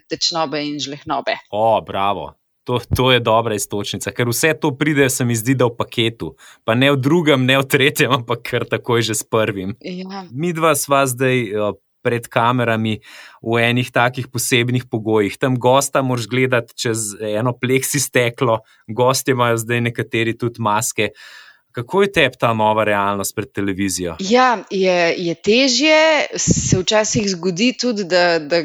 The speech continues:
Speaker 1: gosta slabše razumeš, em, ampak se mi zdi, da je pač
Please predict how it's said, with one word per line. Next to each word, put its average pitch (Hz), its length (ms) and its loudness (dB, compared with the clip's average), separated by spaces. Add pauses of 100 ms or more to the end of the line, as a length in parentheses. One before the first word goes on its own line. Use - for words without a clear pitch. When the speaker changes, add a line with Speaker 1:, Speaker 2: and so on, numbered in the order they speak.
(140)
Speaker 1:
gosta 175 400 0
slabše 202 540 0
razumeš, 226 720 0 (180)
em, 180 320 0 (280)
ampak 196 320 0
se - 140 0
mi 202 160 -4
zdi, 190 280 -2
da 226 80 0
je 220 80 0
pač 226 240 -2